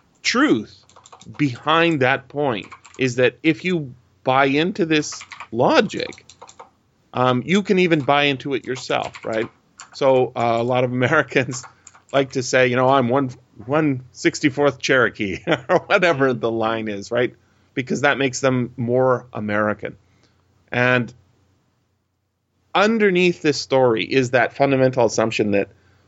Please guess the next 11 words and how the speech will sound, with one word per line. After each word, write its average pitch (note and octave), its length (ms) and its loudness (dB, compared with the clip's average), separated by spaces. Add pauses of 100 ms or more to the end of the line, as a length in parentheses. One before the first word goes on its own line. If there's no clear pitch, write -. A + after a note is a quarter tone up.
race C3 600 -2 (380)
does B2+ 360 2
influence A#2+ 880 -4 (260)
your, A2 840 0 (1080)
your B2 140 0
life A2 440 0
in A2+ 160 -8
some G#2+ 260 -4
way. G2 300 -4 (760)
And, A2+ 400 0
uh, A2 360 2